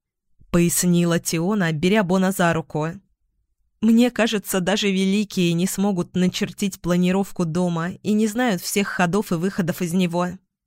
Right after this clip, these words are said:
«Всё это так странно», — честно признался Бон.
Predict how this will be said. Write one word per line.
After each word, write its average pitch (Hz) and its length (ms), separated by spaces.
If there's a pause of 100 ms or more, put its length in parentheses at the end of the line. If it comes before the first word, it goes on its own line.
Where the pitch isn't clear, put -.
(560)
«Всё - 380
это 170 260 (120)
так 180 220
странно», — 170 920 (600)
честно 170 460
признался 180 640
Бон. 160 380